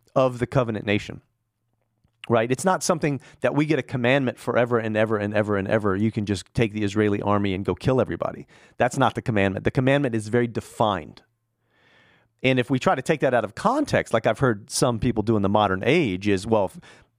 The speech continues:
God allows killing over here, then he allows killing over here. What a horrible God." But that's not what he did. That's out of context. That's not the truth. The truth is within defined boundaries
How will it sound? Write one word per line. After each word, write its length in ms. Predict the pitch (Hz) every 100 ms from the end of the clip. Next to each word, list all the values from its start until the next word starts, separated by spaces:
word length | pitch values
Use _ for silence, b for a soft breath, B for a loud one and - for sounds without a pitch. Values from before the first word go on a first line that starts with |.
| 127
God 340 | 139 123 110
allows 320 | - 110 98 -
killing 320 | 156 120 104
over 140 | 95
here, 240 | 98 180 127
then 140 | 101
he 260 | 123 110 98 b b b _
allows 340 | - 110 98 90
killing 300 | - 120 107
over 140 | 101
here. 220 | 104 127
What 140 | 101 104
a 40 |
horrible 320 | 92 117 92
God." 440 | 95 113 135 90 92 B B B _
But 120 | 127
that's 200 | 127 147
not 120 | 151 107
what 80 |
he 60 | 104
did. 260 | 107 131 85
That's 200 | 123 120
out 120 | 101
of 120 | -
context. 580 | - 170 160 - - -
That's 220 | 107 -
not 140 | 104
the 60 | -
truth. 340 | - 185 117
The 100 | 85
truth 260 | - 185 175
is 160 | 123 107
within 300 | 110 120 107
defined 640 | 107 - 156 160 202 147
boundaries 640 | 120 127 208 139 92 92